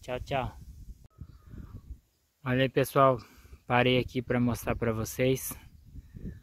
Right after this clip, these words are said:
a serra ali que a gente subiu várias vezes.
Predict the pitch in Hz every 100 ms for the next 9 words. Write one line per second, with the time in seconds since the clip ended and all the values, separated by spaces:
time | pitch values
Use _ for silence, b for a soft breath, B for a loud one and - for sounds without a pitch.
0 | B B - 123 - - 127 113 120 123
1 | 120 123 117 120 - 123 110 B B B
2 | B _ _ _ _ - 123 113 120 110
3 | 113 113 107 117 127 123 - -